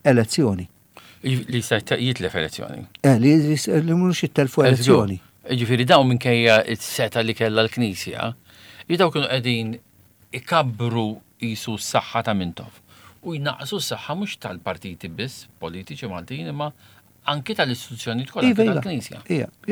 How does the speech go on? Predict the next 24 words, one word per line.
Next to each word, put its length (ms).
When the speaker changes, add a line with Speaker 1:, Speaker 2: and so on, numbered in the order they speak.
Speaker 1:
Di 160
kienu 240
ossessjonati, 800
eh, 120
Speaker 2:
Mhm. 60
Speaker 1:
bil-, 480
bil-qawwa, 580
qawwa 180
ta' 80
Mintoff. 320
Issa, 280
dan 180
qal, 300
"Kif 180
nistgħu 420
nsibu 340
dit 160
tip 160
ta' 80
kostituzzjoni 640
li 80
għandna 240
bżonn 340
allura?" 340